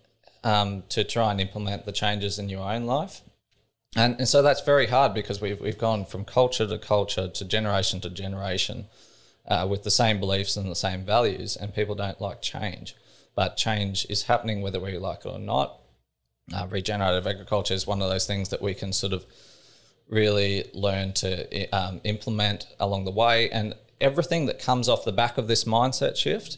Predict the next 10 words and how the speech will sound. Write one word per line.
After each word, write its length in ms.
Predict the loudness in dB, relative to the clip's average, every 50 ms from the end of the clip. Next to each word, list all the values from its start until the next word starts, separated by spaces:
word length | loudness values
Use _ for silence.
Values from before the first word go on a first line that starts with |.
| -4
it 240 | 0 0 0 0 -2
is, 400 | -2 -2 0 0 0 0 -2 -6 -16 -20 _ _ _ _ _ _ _ _ _ _ _ _ _ _ -20 -20 -20 -20 -12 -6 -2
helps 500 | 0 2 6 6 4 4 4 0 0 0
yourself 580 | 0 0 0 2 4 4 4 4 2 0 -4
as 180 | -2 -2 -2 -2
an 100 | -2 -4
individual. 760 | -4 -4 -4 -4 -2 -2 -2 -2 -4 -8 -8 -10 -12 -14 -16 -20 -20 -20 -20 -8 0
Like, 180 | 2 2 4 6
I 120 | 6 4
feel 560 | 4 4 2 2 4 4 4 2 0 -2 -4